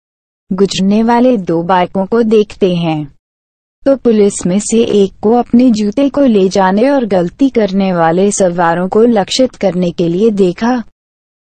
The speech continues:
जाता है। पुरुष बतख करने की कोशिश करते हैं, लेकिन जूता वैसे भी उनमें से एक को हिट करता है। वे जल्द ही बाद में ड्राइव।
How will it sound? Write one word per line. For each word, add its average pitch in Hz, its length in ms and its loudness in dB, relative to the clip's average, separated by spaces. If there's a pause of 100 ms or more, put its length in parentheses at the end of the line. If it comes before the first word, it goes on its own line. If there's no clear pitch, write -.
(440)
जाता 196 440 0
है। 196 300 -2
पुरुष 247 360 2
बतख 208 440 -2
करने 226 380 0
की 262 140 0
कोशिश 208 480 -2
करते 214 380 0
हैं, 220 180 0
लेकिन 226 440 2
जूता 214 400 -2
वैसे 208 460 -2
भी 294 240 4
उनमें 247 380 4
से 262 180 0
एक 208 260 -2 (100)
को 240 120 4
हिट 190 240 -2
करता 170 400 -2
है। 170 280 -4 (100)
वे 165 300 -4 (1120)
जल्द 220 380 0
ही 294 140 2
बाद 214 300 0
में 247 280 2
ड्राइव। 156 380 -4